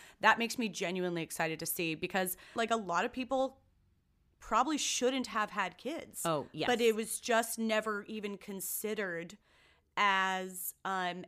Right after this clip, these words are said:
Speaker 1: an option. It was just, like, the thing you do. And there's so, I really, I mean, I know, it's not even a belief, it's, it's a fact that there's so many other ways to have a fulfilled
Speaker 2: Yeah.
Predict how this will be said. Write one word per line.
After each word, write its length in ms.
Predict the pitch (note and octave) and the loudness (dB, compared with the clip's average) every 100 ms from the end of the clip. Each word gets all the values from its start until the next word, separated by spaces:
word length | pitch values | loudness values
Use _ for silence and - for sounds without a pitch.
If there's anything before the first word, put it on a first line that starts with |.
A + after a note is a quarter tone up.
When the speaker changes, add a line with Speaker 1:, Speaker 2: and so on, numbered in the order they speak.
| - | -8
Speaker 1:
an 160 | F3+ F3 | -8 -2
option. 420 | D#3+ F3+ - A2+ | -2 -2 -4 -6
It 60 | F3 | -6
was 120 | A3+ | -4
just, 160 | A#3 | -2
like, 160 | G#3+ G3 | -2 -2
the 80 | G3+ | -8
thing 320 | - G#3+ G3 | -4 -4 -4
you 140 | F3+ | -6
do. 540 | E3 D3+ C4 - - - - _ | -8 -8 -6 -6 -10 -12 -14 _
And 200 | B3 B3 | -4 0
there's 240 | B3 A#3 - | 2 2 0
so, 440 | - - A#3 C4+ | -2 2 2 4
I 160 | - G#3 | 4 4
really, 540 | A3+ G3+ G#3+ B3+ B3 | 2 -4 -2 -2 -2
I 80 | - | -2
mean, 140 | G3+ G3 | 0 0
I 100 | F3+ | 0
know, 400 | F3 A3 A#2+ C#2 | 0 -2 -2 -4
it's 120 | - | -4
not 100 | B3+ | -4
even 140 | B3+ G3 | -2 -4
a 40 | |
belief, 440 | E3+ D3 C#3 A3+ G#3+ | -4 -8 -6 -6 -8
it's, 220 | - - _ _ | -10 -14 _ _
it's 120 | - | -12
a 60 | F3+ | -12
fact 400 | - C#4+ G#3+ - | -2 0 2 0
that 80 | |
there's 200 | F3+ F#3 | -6 -6
so 160 | - G3+ | 0 0
many 140 | F#3+ | 2
other 160 | F#3+ E3+ | 0 0
ways 220 | F3 F3+ | -2 -2
to 80 | - | -2
have 120 | F#3 | -4
a 60 | E3 | -4
fulfilled 640 | - E3+ - F3 F3 E3+ - - - | -10 -10 -6 -4 -4 -6 -14 -20 -10
Speaker 2:
Yeah. 200 | D3 | -8